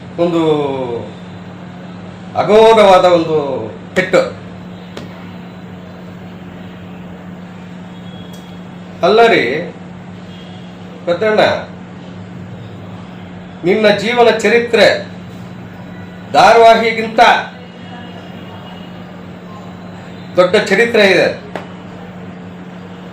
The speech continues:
ನಾವು ಯಾವತ್ತಾದ್ರೂ ವೈಯಕ್ತಿಕವಾಗಿ ನಿನ್ಗೆ ಏನಾದ್ರೂ ಮಾತಾಡಿದ್ದೀನ?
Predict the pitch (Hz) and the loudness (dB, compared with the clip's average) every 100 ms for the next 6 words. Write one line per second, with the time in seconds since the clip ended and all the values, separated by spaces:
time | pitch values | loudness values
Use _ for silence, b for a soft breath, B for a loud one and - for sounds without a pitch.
0 | - 147 170 180 202 202 190 196 180 180 | 0 6 8 8 6 4 2 2 2 0
1 | - 190 185 185 185 180 220 220 196 180 | -2 -2 2 2 0 -2 -6 -4 -2 -2
2 | 190 185 185 185 170 156 175 165 156 | 0 2 2 0 2 4 4 2 -2